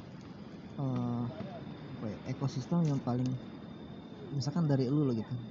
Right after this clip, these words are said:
dari pedagang kopi yang emang udah ada, yang ada brandnya gitu,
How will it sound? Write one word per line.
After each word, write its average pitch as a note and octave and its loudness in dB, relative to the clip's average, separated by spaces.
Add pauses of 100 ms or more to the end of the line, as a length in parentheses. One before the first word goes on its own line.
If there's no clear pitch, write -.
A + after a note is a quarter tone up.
(140)
dari B2+ 4
pedagang B2+ 2
kopi B2 0
yang C#3+ 0
emang D3 2
udah B2 2 (120)
ada, A2+ 2 (1700)
yang B2+ 0
ada B2+ 2
brandnya C#3+ 6
gitu, B2 -2